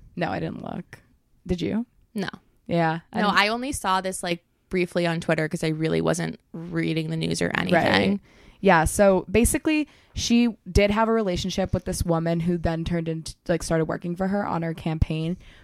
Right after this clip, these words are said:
Speaker 1: which, like, kind of is a moral gray area, but not against the rules. Uh, but because of these nudes, there was just, like, along with these nudes came an accusation that apparently she also had sex with, like, a legislative staffer, which is against the rules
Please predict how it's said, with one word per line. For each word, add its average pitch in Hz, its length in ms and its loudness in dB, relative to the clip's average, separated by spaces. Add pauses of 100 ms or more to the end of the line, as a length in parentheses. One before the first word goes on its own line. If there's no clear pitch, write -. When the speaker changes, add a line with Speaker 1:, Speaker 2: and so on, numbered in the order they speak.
Speaker 1:
which, - 380 4 (180)
like, - 260 -6
kind 175 260 -4
of 180 120 -4
is 170 180 -4 (220)
a 180 40 -2
moral 170 300 2
gray 165 260 -2
area, 160 320 0
but 240 200 -4
not 170 260 -4
against 165 300 -6
the 165 80 -6
rules. 165 400 -6 (360)
Uh, 185 140 6
but 190 160 4
because 202 320 -4
of 233 140 -4
these 220 180 0
nudes, 165 560 -6 (140)
there 165 160 0
was 170 120 0
just, - 220 -8
like, 160 220 -4 (1120)
along 190 360 4
with 185 100 -2
these 180 140 -6
nudes 170 180 -4
came 165 340 -6
an 160 160 -8 (100)
accusation 165 540 -4
that 156 120 -4
apparently 160 420 2
she 160 220 -4
also - 260 -4
had 160 140 -4
sex 165 200 -8
with, - 100 -14
like, 185 120 -8
a 165 40 -6
legislative 233 460 -6
staffer, 247 360 -4
which 220 180 -2
is 175 140 -6
against 190 300 -2
the 240 80 -2
rules 254 340 0